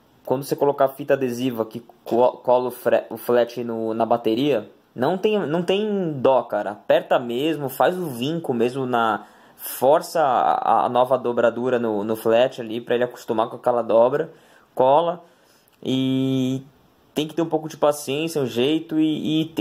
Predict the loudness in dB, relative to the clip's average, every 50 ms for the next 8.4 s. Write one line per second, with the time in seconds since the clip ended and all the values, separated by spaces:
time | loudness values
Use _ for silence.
0 | -6 -4 -4 -2 -2 0 0 0 0 -2 -6 -2 0 2 2 2 2 2 2 0
1 | 0 0 -2 -4 -10 -12 -14 -20 _ _ _ -20 _ _ _ _ _ _ _ -6
2 | -2 -2 -2 -2 -2 -4 -6 -6 -6 -6 -4 0 0 0 0 0 -4 -14 -14 -10
3 | -10 -10 -6 -4 -4 -2 -4 -4 -6 -12 -18 _ _ _ _ _ _ _ _ _
4 | _ _ _ _ _ _ _ _ _ _ -20 -20 -20 -20 _ _ -20 -12 -4 0
5 | 2 2 2 2 2 2 4 4 2 0 -6 -12 -12 -12 -12 -10 -12 -10 -4 2
6 | 2 2 2 2 -4 -2 0 0 0 0 0 0 0 -2 -2 -4 -10 -20 _ _
7 | _ _ _ _ _ _ _ _ _ _ _ -6 -6 -4 0 0 0 0 0 0
8 | 0 0 0 0 -4 -10 -10